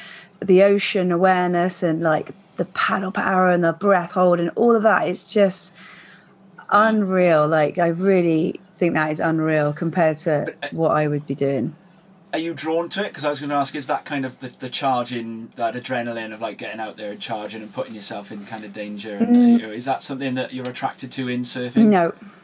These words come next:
Speaker 2: 'Cause you must have had it in,
Speaker 1: <laughs>
Speaker 2: like, your attitude to snow
Speaker 1: Yeah,
Speaker 2: sports.
Speaker 1: it's different, I think. In the sn-, in the snowboarding, I, I loved going off big jumps. I just love the feeling.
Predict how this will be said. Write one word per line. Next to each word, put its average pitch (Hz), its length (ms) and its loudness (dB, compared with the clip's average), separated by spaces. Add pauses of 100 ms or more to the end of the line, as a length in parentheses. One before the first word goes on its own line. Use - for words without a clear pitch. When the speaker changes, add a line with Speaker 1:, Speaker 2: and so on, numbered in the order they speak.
(180)
Speaker 2:
'Cause 131 160 -6
you 131 60 -2
must 139 240 -4
have 127 100 -10
had 120 240 -4
it 113 140 -10
in, 110 360 -4
Speaker 1:
<laughs> - 60 -4
Speaker 2:
like, 101 140 -14 (260)
your 110 160 -8
attitude - 320 -8
to 220 60 -12
snow - 280 -8
Speaker 1:
Yeah, 226 300 8
Speaker 2:
sports. - 100 2
Speaker 1:
it's - 180 -2
different, 240 400 -2
I 196 80 2
think. 185 280 0
In 214 100 4
the 208 80 4
sn-, 240 240 0
in 220 180 4
the 214 60 4
snowboarding, 208 840 4 (260)
I, 220 360 2 (800)
I 214 220 -2
loved 220 640 -2
going 208 320 4
off 185 180 -2 (600)
big 202 200 4
jumps. 190 500 0
I - 60 0
just 175 180 -4
love 185 420 2
the 190 100 -2
feeling. 190 600 4